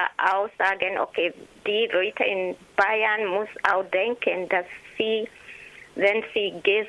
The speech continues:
zu, next zu Fahrkampf, sie muss gucken, wer hat menschlich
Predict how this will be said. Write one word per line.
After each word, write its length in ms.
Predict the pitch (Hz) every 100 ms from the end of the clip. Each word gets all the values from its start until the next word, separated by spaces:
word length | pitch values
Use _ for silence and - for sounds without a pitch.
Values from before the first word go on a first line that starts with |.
| -
zu, 240 | 196 175
next 400 | 143 202 202 - -
zu 640 | - 185 180 165 160 151 - - - - - - -
Fahrkampf, 600 | 196 208 240 - 269 294 - - -
sie 100 | 185
muss 220 | 196 233 -
gucken, 480 | - 220 - 214 190
wer 220 | 196 202 208
hat 180 | 208 202 -
menschlich 880 | 190 208 226 - 233 226 226 240 -